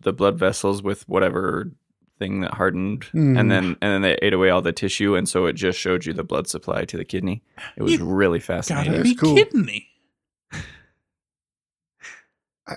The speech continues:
Speaker 2: almost wanna act like I'm okay with that one.
Speaker 3: Really?
Speaker 2: I don't know why.
Speaker 3: I didn't think that you would like that
Speaker 1: I
Speaker 3: one. It's not original for me. I mean, I've used it a lot.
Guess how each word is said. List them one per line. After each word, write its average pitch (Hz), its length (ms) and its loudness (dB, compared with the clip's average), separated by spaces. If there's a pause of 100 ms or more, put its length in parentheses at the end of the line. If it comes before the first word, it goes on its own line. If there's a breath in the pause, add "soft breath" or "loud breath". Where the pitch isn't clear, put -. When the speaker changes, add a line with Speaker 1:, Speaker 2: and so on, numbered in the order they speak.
(100)
Speaker 2:
almost 151 400 4
wanna 147 220 4
act 139 280 2
like 135 140 6
I'm 131 180 4
okay 135 300 2
with 123 160 2
that 117 200 4
one. 113 260 0 (180)
Speaker 3:
Really? 240 560 8
Speaker 2:
I 143 120 2
don't 143 280 8
know 143 120 8
why. 135 420 4
Speaker 3:
I - 240 6
didn't 196 380 2
think 160 340 0
that 131 100 -4
you 120 160 -6
would 120 140 -4
like 113 240 -8
that - 100 -12
Speaker 1:
I 117 80 6
Speaker 3:
one. - 160 -4 (260)
It's 165 160 2
not 285 180 8
original 165 420 4
for 131 120 -4
me. 127 120 0
I 156 100 4
mean, 202 120 8
I've 196 140 6
used 180 220 4
it 135 60 0
a 127 60 -2
lot. 120 240 -4